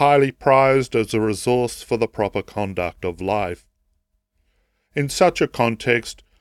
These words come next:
youth was not so much despised as seen as a state of ignorance which was to be treated with kindly indulgence until such time as the individual had lived long enough and had sufficient experience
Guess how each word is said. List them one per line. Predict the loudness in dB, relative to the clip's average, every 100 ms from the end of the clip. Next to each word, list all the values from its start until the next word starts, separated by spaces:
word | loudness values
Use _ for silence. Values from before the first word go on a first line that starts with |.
| _ -8
youth | 0 0 0 0
was | 0 2
not | 0 0
so | 2 2
much | 2 0 -2
despised | -10 -10 -4 2 4 4 2 -2 -10 _ _ _
as | 2 2 0 -8
seen | -8 -4 -2 0
as | 0
a | 0
state | -2 2 2 2
of | -2 -2
ignorance | -4 -2 -2 -2 -4 -8 -14 _ _
which | -6 0
was | 2 2 2
to | -2
be | -2 -4
treated | -2 -2 0 -2 0
with | -2 -2
kindly | -4 0 0 0 0 0
indulgence | 0 2 2 2 -2 -8 -8 -14 -20 _ _ _ -6
until | -6 0 0 2
such | 2 0 0
time | 0 0 0
as | -2 -4
the | -2 -2
individual | 0 0 0 -2 2 2 2
had | -2 -2
lived | -2 -2 -4
long | 0 0 0
enough | -2 -2 -2 -6 _ _ _
and | -6 -2
had | -2 -2
sufficient | -4 -6 -4 -6 -6 -10
experience | -10 -14 -4 0 2 0 -4 -8